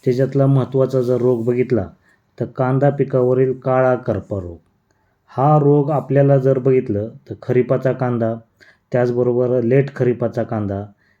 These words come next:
ह्या पिकामध्ये मोठ्या प्रमाणात हा दिसून येतो. आता आपण हे शेत बघत असताल की ह्याच्यावर हा लेट खरीपाचा कांदा आहे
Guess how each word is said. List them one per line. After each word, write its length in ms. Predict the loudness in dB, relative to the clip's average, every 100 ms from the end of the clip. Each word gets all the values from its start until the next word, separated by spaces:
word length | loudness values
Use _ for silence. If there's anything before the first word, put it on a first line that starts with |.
| _ 0
ह्या 220 | 2 2
पिकामध्ये 840 | 0 -6 -2 2 2 2 0 -4 -12 _
मोठ्या 260 | -6 -2 0
प्रमाणात 440 | 0 -2 -2 -4 -4
हा 140 | -4
दिसून 360 | -4 -4 -4 -8
येतो. 320 | -8 -14 -20 _ _ _ _ -14
आता 140 | -4
आपण 240 | -2 2 2
हे 80 | 2
शेत 220 | 2 2 4
बघत 300 | 2 4 2
असताल 380 | 0 -2 -6 -6 -12 _ _
की 60 | -2
ह्याच्यावर 540 | 0 2 4 4 4
हा 680 | 2 -2 -4 0 0 -2 -4 -4
लेट 320 | 2 2 2
खरीपाचा 440 | 0 0 2 -2
कांदा 340 | -2 -2 -2 0
आहे 320 | 0 -2 -4